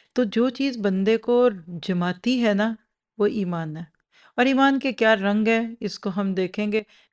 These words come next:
ख़ास तौर में फिर इसमें अगला एंगल लीजिए, नस्रुम मिनल्लाहि व फतहुन करीब। उम्मीद,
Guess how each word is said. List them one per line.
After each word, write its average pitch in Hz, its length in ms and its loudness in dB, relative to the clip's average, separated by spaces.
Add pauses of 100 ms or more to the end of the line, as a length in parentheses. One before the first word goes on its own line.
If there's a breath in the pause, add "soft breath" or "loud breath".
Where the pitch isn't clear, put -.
ख़ास 240 440 0
तौर 202 240 4
में 190 200 -2
फिर 185 140 -2
इसमें 196 480 -4 (100)
अगला 190 300 0
एंगल 202 260 0
लीजिए, 214 440 -2 (240)
नस्रुम 208 500 0
मिनल्लाहि 180 1040 -4 (100)
व 233 80 -2
फतहुन 190 520 -8 (100)
करीब। 180 280 -12 (500)
उम्मीद, 180 380 0